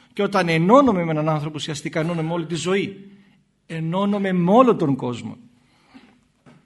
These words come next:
Λοιπόν, δεν είναι αρκετή η φυσική έλξη για να ικανοποιήσει όλη αυτή την ανάγκη που έχει ο άνθρωπος. Γι' αυτό δεν θα πρέπει κανείς να του δίνει υπερβολική σημασία.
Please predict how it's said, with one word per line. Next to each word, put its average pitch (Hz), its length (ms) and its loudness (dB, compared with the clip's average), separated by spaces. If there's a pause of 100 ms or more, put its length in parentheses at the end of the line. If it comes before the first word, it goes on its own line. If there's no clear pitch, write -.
(120)
Λοιπόν, 160 420 -2 (600)
δεν 214 220 4
είναι 247 180 4
αρκετή 180 500 0
η 160 60 2
φυσική 156 540 -4
έλξη 147 760 0 (840)
για 156 220 -4
να 160 100 0
ικανοποιήσει 151 1160 -4 (240)
όλη 185 320 2
αυτή 175 440 -2
την 165 180 -4
ανάγκη 139 540 -6 (400)
που 151 140 -12
έχει 147 240 -8
ο 127 60 -10
άνθρωπος. 107 800 -18 (400)
Γι' 143 160 -8
αυτό 143 300 -6
δεν 175 120 0
θα 185 140 -4
πρέπει 190 420 -2
κανείς 175 280 -4
να 160 60 -8
του 160 100 -6
δίνει 151 540 -2
υπερβολική 135 880 -4
σημασία. - 880 -12